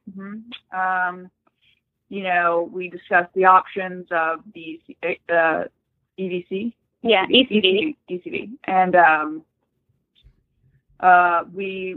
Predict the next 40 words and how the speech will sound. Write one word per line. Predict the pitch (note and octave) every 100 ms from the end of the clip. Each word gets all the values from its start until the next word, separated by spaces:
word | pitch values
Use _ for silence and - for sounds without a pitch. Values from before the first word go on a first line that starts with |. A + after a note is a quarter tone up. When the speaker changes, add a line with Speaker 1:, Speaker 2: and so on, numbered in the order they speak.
| F#3
Speaker 1:
we | G3
ultimately | G3 - G3+ G3+
decided | F#3+ - F3+ F3+ F3+ F3+
that | E3+ E3 D#3+
I | F3 F3
would, | E3+ E3 E3 E3 E3 - _ -
uh, | F#3 - - F#3
despite | F#3+ - G#3 G3+ G3+
everything | G#3+ G#3 A3 G#3
that | G3
I | F#3+
wanted, | F#3+ F#3 E3 E3 -
um, | F3+ F3 - -
I | F3+
needed | F3+ G3+ G3+ G3
an | F3+ E3+ -
epidural, | F3 F3 - - - G3 _ _ -
um, | E3 D#3 D#3
which | D#3+ E3+
was | E3 _ -
not | F3+ F3+ F3 F3+
ideal. | F3 E3 D#3 D3+ D#3 _ -
Speaker 2:
But | A3+
your | A#3
uterus | A#3+ C4 C4+ B3
was | G#3+ -
contracting, | G#3 - G3+ G#3+ C#4 C#4 C#4 G#3
and | A3
they | G#3+
wanted | A3 A3 A3 A3 G#3+ G3+
Speaker 1:
Mm-hmm. | G3+
Speaker 2:
to | G#3+ G3+ G3 G3 F#3+
Speaker 1:
To |
relax | F3 D#3+ D#3+ -
Speaker 2:
to | G#3
Speaker 1:
a |
little | G#3 F#3+
Speaker 2:
relax. | A3
Speaker 1:
bit, | A3 A#3 - -
um, | F#3 F#3